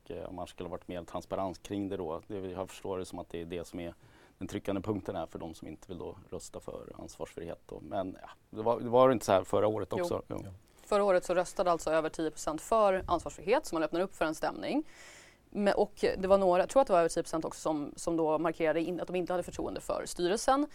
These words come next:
Speaker 2: Men varken stämning eller utredning från Ericsson genomfördes. Så även om man kan markera med att man säger: "Nej, vi röstar inte för att ni får ansvarsfrihet",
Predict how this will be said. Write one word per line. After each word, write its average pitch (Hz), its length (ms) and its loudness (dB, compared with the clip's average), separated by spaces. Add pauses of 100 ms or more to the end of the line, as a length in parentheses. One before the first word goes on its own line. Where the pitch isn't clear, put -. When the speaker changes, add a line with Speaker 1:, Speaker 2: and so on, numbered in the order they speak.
(140)
Speaker 2:
Men 180 220 0
varken 190 480 4
stämning 165 480 0
eller 160 200 2
utredning 151 360 -4
från 170 120 -2
Ericsson 165 560 2
genomfördes. - 800 0
Så 175 100 2
även 170 400 4
om 160 400 0
man 160 100 -2
kan 156 180 0
markera 208 420 6
med 170 100 2
att 165 60 2
man 156 120 -2
säger: - 280 -2
"Nej, 151 180 0
vi 139 100 -2
röstar - 240 -6
inte - 180 -12
för - 280 0
att - 100 -10
ni - 60 -10
får 214 200 2
ansvarsfrihet", - 600 -8